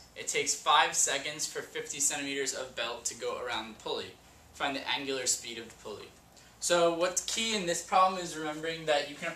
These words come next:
always translate between linear and angular speeds by this equation, V equals R omega. Remember that the omega, or W, is your angular speed.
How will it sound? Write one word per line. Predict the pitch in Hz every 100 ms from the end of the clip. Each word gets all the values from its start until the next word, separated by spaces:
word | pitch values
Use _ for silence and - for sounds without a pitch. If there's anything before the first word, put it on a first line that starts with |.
| 143
always | 151 170 170 170 -
translate | - 170 147 151 156 170 170 170 - - -
between | 160 175 170 160 147
linear | 143 147 156
and | 147
angular | 139 139 147 160 160
speeds | 156 - 180 196 196 - - - - - - - - - -
by | 151 147
this | 143
equation, | - 165 147 156 160
V | 143 143
equals | 156 156 151
R | 127 135
omega. | 123 123 139 165 - - - - - - - - - - -
Remember | 160 180 180
that | 180 160 151
the | 151 147 - - - - - -
omega, | 143 147 147 131
or | 123 123
W, | 123 131 120 117 117 - - - - -
is | 139 135 135 127
your | 120 117
angular | 175 175 165 135 123
speed. | - 120 120 -